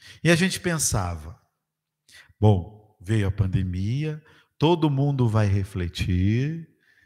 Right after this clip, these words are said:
e vamos mudar os parâmetros, as perspectivas, vamos mudar o jeito de ser.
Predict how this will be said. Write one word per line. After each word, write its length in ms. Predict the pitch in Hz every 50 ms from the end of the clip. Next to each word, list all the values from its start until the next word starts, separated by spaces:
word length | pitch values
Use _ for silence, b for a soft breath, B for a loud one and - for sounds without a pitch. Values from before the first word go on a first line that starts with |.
| b b
e 80 | 185 190
vamos 400 | 190 165 151 151 156 156 143 147
mudar 420 | 160 175 190 165 143 131 127 127
os 140 | 123 123 -
parâmetros, 880 | - - 156 156 151 139 135 135 139 131 - 131 131 117 - - - B B B B B B
as 220 | - 95 98 -
perspectivas, 1400 | - - 123 117 104 85 - - - - - 107 - - - - 139 143 143 131 135 139 131 - - - - _ _ _ _ _ _ _ _ _ _ _ _ _ _ _ _ _ _ _ _ -
vamos 260 | - 120 131 139 123
mudar 460 | 123 131 131 127 107 110 113 123 127 120
o 40 |
jeito 340 | 107 95 107 113 110 - 110
de 120 | 101 101 95
ser. 460 | - - - 104 101 104 101 95